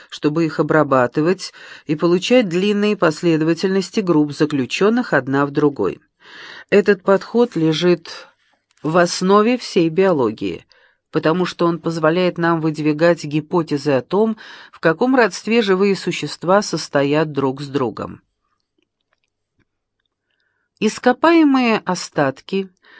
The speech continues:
Накопленные за сотни лет сбора не только помогают нам группировать живые организмы по степени родства.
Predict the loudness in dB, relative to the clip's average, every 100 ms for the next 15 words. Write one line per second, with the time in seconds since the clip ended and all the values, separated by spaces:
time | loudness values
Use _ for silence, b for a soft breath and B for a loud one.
0 | B _ 0 4 2 2 0 2 2 2
1 | 2 2 2 -2 -2 -4 -2 -2 -4 -6
2 | 0 0 2 0 -4 B B B B B
3 | -4 0 0 0 0 2 2 4 4 4
4 | 2 2 2 0 2 2 2 2 0 0
5 | 2 2 2 0 -2 -2 -2 0 -2 -2
6 | -4 -4 -2 0 0 -2 -6 -2 -2